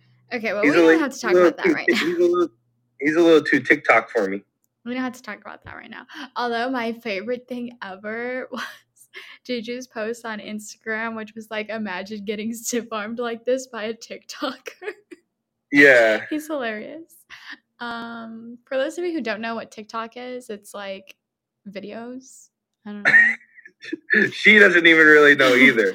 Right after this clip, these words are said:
Speaker 1: <laughs> I don't,
Speaker 2: Uh,
Speaker 1: I don't have TikTok either, so there's that. So, we
Speaker 2: Yeah, just
Speaker 1: saw
Speaker 2: another social media.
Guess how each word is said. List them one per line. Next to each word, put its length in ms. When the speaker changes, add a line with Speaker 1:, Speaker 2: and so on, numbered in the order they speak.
Speaker 1:
<laughs> 40
I 220
don't, 220
Speaker 2:
Uh, 300
Speaker 1:
I 220
don't 200
have 120
TikTok 360
either, 300
so 380
there's 200
that. 240
So, 420
we 80
Speaker 2:
Yeah, 60
just 80
Speaker 1:
saw 260
Speaker 2:
another 220
social 340
media. 320